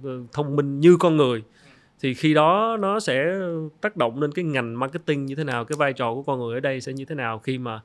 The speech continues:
anh hoàn toàn có thể thay thế, anh sử dụng một cái con robot trí tuệ nhân tạo, một cái con A I để mà hiểu được insight của người dùng.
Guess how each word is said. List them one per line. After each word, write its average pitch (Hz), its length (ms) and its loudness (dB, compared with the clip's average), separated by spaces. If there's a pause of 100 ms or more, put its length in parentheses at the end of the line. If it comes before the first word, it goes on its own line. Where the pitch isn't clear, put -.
(260)
anh 139 140 -2
hoàn 123 220 2
toàn 120 140 -2
có 143 60 -4
thể 131 300 -4
thay 143 160 -4
thế, 165 400 -2
anh 156 100 -6
sử 139 160 -4
dụng 123 260 -2
một 117 120 -4
cái 147 100 -8
con 131 520 -6
robot 147 320 0
trí 185 80 -4
tuệ 131 120 -4
nhân 120 160 -8
tạo, 107 200 -4
một 117 80 -8
cái 151 160 -8
con 135 200 -4
A 127 320 -2
I 127 60 -4
để 117 140 -4
mà 131 220 -4 (260)
hiểu 147 260 6
được 175 140 4
insight 147 520 2 (440)
của 139 120 2
người 151 180 4
dùng. 110 240 -2